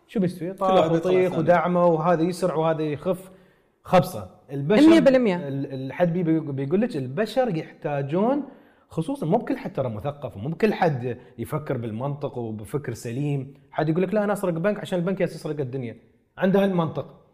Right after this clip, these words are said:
Speaker 1: تقول: "ياس أسوي غلط"، بيقول لك: "لا، أنت قلت لي أقدر أسوي اللي أباه. في مخي هذا عادي. أنا بررت". فالنقطة، هل نحن ياس نقول: "أوكي، نحن ما ياس نحكم على هالناس"، بس بعد هل نخلي الموضوع عبث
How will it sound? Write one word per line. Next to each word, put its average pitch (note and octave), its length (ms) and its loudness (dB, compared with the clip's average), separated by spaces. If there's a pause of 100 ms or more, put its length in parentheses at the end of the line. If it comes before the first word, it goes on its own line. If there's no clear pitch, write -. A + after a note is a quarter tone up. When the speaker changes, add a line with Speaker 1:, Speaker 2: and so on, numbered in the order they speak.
(220)
Speaker 1:
تقول: D3 440 0
"ياس D#3+ 180 -6
أسوي E3+ 240 0
غلط"، G#3 300 4
بيقول E3+ 200 -4
لك: F#3+ 80 -6
"لا، A3 160 -2
أنت D3+ 140 -8
قلت D3 240 -6
لي G3 80 -4
أقدر F#3 200 0
أسوي F#3 180 0
اللي E3 140 0
أباه. A3+ 340 0 (420)
في C3+ 140 -6
مخي G#3+ 540 0 (280)
هذا D#3 180 -2
عادي. F#3 380 0 (400)
أنا C#3+ 140 -6
بررت". E3 580 2 (360)
فالنقطة، D#3+ 960 -2 (240)
هل G#3 280 0
نحن G3+ 260 -2
ياس D3 180 -4
نقول: D3+ 360 -4 (340)
"أوكي، C3 160 -6
نحن C#3 180 -6
ما F3 120 -2
ياس G3 140 -2
نحكم A#2 300 -10
على G#2+ 120 -10
هالناس"، A2 320 -10
بس A#2 140 -12
بعد B2+ 240 -2
هل F3+ 240 2
نخلي E3+ 320 -2
الموضوع C3+ 460 -2
عبث A3 240 -2